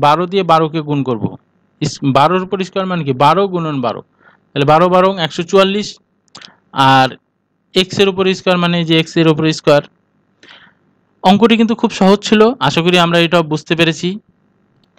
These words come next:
এই অধ্যায়ে আমরা বিশেষ করে সূত্রগুলো নিয়ে এবং অনুসিদ্ধান্তগুলো নিয়ে বেশি আলোচনা করেছি, উদাহরণ কেবল শুরু করেছি। পরবর্তী ভিডিওতে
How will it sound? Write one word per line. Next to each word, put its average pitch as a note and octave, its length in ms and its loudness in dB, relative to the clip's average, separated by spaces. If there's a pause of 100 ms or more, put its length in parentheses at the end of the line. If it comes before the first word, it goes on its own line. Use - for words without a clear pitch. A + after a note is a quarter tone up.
(440)
এই F#3 120 4
অধ্যায়ে G3+ 340 2
আমরা G3 140 2 (120)
বিশেষ - 180 -8 (100)
করে F#3 160 4 (680)
সূত্রগুলো G3+ 420 4 (100)
নিয়ে G3 140 2 (120)
এবং F3 200 -2
অনুসিদ্ধান্তগুলো F3+ 680 -2
নিয়ে F3+ 180 2
বেশি E3 220 0
আলোচনা E3+ 340 -2
করেছি, E3 220 -6 (120)
উদাহরণ C#3 380 2
কেবল E3+ 260 -4
শুরু E3 200 0
করেছি। D#3+ 260 0 (180)
পরবর্তী F3 540 0 (640)
ভিডিওতে E3+ 500 0